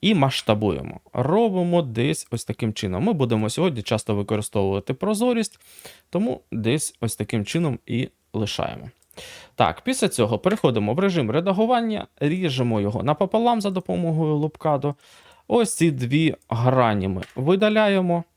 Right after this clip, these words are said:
вершини, вершини, е, і додаємо сюди модифікатор дзеркал-, дзеркало. Генерування дзеркала. По іксу тут все, в принципі, так і лишаємо,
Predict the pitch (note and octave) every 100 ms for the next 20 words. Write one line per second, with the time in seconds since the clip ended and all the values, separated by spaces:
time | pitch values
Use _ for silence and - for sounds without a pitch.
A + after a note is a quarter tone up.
0 | _ _ _ _ _ C3+ C#3 B2+ C3+ A2
1 | G#2 A2+ - F#2+ F#2+ - - _ - A#2+
2 | A#2 A#2 A#2+ - G#3+ A#3+ A3+ C#3 A#2+ A2+
3 | A#2 F#3+ G3+ C3+ A#2 A#2+ D3+ F3+ A#2+ A#2
4 | - B2 F3 F3 E3+ E3 A#2 - G2+ F2+
5 | - - F2+ - - A#2+ B2 C#3 F3 -
6 | G#2 G2 - _ - - - - - _
7 | B2 D3 G3 A3 B3 G#3+ G3 F#3+ F#3 _
8 | _ _ - A2+ G2+ - F#2+ - - _
9 | _ _ _ _ _ - _ - D3 D#3
10 | - B3 A3 A#2+ - - C3+ A#2+ - A#2+
11 | - A#2 B2 B2 - F#3+ - B3 A3+ F3+
12 | D#3 C3 - -